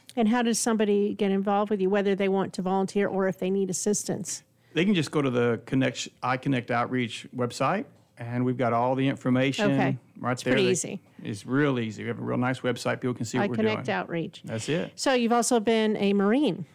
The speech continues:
Speaker 2: I was a Marine, still am a Marine, Marine by heart. I'm a little old to get out there and run with the kids now, but absolutely.
Speaker 1: Once you're a Marine, you're always a Marine.
Speaker 2: Always a Marine.
Speaker 1: My
Speaker 2: That's
Speaker 1: son's a
Speaker 2: right.
Speaker 1: soldier.
Speaker 2: Uh, that's right.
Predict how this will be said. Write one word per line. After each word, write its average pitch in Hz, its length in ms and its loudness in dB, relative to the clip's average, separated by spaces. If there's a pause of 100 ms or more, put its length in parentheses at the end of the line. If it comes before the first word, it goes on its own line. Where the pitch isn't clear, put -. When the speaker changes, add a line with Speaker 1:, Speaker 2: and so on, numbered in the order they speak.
(280)
Speaker 2:
I 113 80 -2
was 120 220 2
a 147 40 4
Marine, 160 480 4
still 151 320 0
am 147 140 2
a 143 80 2
Marine, 143 320 2 (260)
Marine 156 480 4
by 151 220 0
heart. 147 520 -2 (120)
I'm 131 100 -2
a 131 60 0
little 139 200 2
old 143 240 2
to 123 60 -2
get 131 100 -4
out 131 200 0
there 131 160 0
and 110 200 -2 (480)
run 131 200 2
with 117 100 -2
the 120 60 -10
kids 123 280 -2
now, 117 280 2
but 117 200 -4 (260)
absolutely. 117 640 -4 (120)
Speaker 1:
Once 202 240 0
you're 220 100 2
a 208 40 4
Marine, 190 280 2
you're 180 160 2
always 175 280 0
a 180 40 0
Marine. 180 300 0
Speaker 2:
Always 123 400 2
a 127 60 -4
Marine. 113 520 -2
Speaker 1:
My 202 60 -4
Speaker 2:
That's 196 100 -2
Speaker 1:
son's 196 220 2
a 196 60 0
Speaker 2:
right. - 20 -2
Speaker 1:
soldier. 180 500 0 (200)
Speaker 2:
Uh, 131 140 0
that's 127 260 2
right. 120 280 0